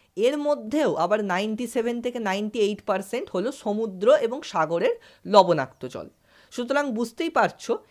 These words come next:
এই পৃথিবীর একটা বৃহৎ অঞ্চল জুড়ে এই সমুদ্র এবং সাগর অবস্থান করছে এবং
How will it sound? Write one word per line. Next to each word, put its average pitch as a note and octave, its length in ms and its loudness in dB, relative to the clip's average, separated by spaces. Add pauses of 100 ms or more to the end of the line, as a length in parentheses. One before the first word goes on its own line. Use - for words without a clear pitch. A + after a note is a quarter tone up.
(100)
এই B3 140 -2
পৃথিবীর B3 460 -4
একটা C#4 260 -2
বৃহৎ G3 600 -4
অঞ্চল A3 500 -2
জুড়ে G3+ 380 -2 (200)
এই A3+ 120 -4
সমুদ্র G#3+ 480 -2
এবং B3 280 0
সাগর E3+ 440 -4
অবস্থান E3+ 600 -4
করছে - 420 -6 (600)
এবং C#4 280 2